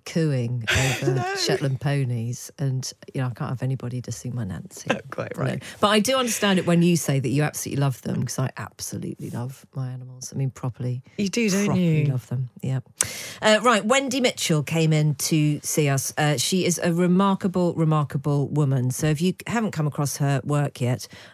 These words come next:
Speaker 1: uh, I would advise you to look it all up, actually. She was, uh, diagnosed with young onset dementia when she was in her fifties. She had a full-time job in the N H S.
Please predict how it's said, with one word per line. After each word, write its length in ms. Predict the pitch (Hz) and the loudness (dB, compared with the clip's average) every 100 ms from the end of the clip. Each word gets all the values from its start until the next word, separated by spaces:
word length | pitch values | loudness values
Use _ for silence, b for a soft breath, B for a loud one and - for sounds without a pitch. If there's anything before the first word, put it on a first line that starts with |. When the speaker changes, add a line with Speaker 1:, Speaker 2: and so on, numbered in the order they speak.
| - | -2
Speaker 1:
uh, 140 | 143 - | 0 4
I 100 | 156 | 4
would 140 | 160 | 4
advise 500 | 156 196 185 185 - | 2 2 4 4 2
you 100 | 151 | -2
to 180 | - 160 | 0 -2
look 160 | 165 | 0
it 80 | 160 | 2
all 180 | 165 160 | 2 2
up, 220 | 156 - | 2 -2
actually. 460 | - - - 135 135 B B | -6 -6 0 0 0 B B
She 240 | - - 175 | -6 2 4
was, 400 | 170 160 - - - | 4 2 0 -6 -2
uh, 180 | 156 151 | 0 2
diagnosed 640 | 214 208 190 165 156 147 - | 2 0 2 4 4 2 0
with 160 | 143 | -2
young 360 | 151 160 156 151 | 2 2 4 2
onset 480 | 156 156 139 151 - | 2 2 2 -2 -4
dementia 640 | - 143 147 - - 127 | -2 0 0 -2 -2 -2
when 220 | 131 135 139 | 0 0 0
she 160 | - | 0
was 160 | 139 127 | -2 0
in 140 | 131 | 0
her 160 | 131 127 | 0 -2
fifties. 560 | - 180 - 220 226 | -2 -4 -2 -2 -2
She 100 | 196 | -2
had 100 | 135 | -2
a 40 | 123 | -4
full-time 480 | - 151 - 143 139 | -2 -4 0 0 0
job 220 | 139 127 | -2 -2
in 40 | |
the 80 | 135 | -2
N 100 | 135 | 0
H 220 | 127 - | -2 -2
S. 300 | 185 170 - | -2 -2 -6